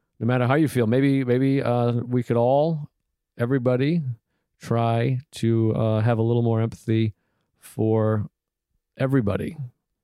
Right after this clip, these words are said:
Um, the police, the protesters, even the rioters, you know? Um, it's, uh, hard to watch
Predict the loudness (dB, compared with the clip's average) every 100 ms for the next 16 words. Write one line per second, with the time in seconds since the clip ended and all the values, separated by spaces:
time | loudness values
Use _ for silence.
0 | _ _ _ _ -2 0 0 0 0 0
1 | -2 -4 -10 _ _ _ _ -6 -6 -2
2 | 0 2 0 -4 -10 -12 -14 -14 _ _
3 | -12 -4 0 0 0 -4 -2 -2 -2 -2
4 | -8 _ _ _ _ _ _ _ -2 0
5 | 2 2 2 2 2 0 -2 -8 -16 _
6 | _ _ _ _ _ _ _ _ -2 0
7 | 0 -2 -6 -20 _ -4 -2 0 2 2
8 | 0 -2 -6 _ _ _ _ _ _ _
9 | _ _ _ _ _ _ _ -18 -18 _
10 | _ _ _ -6 -6 -6 -4 0 0 0
11 | 0 0 0 0 0 0 0 -2 -4 -12